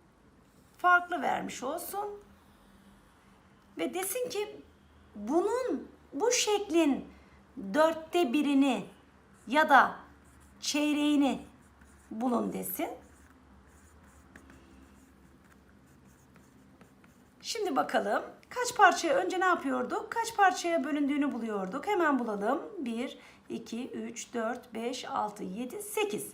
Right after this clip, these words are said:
Ha, demek ki sekizin dörtte birini bulacağız.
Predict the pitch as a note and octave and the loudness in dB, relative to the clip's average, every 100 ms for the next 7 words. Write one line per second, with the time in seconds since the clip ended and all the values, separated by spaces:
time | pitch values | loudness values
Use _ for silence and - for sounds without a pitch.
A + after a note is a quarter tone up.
0 | - - - - - - - B3+ A4 C#5 | -18 -20 -20 -20 -20 -4 -2 0 2 2
1 | - F#4 F#4+ - A4 A4 G#4+ A#4+ G4+ D#4+ | 0 -4 -4 -2 -2 -2 -2 0 4 4
2 | C#4+ B3+ A3+ G3 F#3 F3 A#3 D#4+ G4 G#4 | 4 -2 -4 -4 -4 -4 -6 0 4 4
3 | G#4 | 4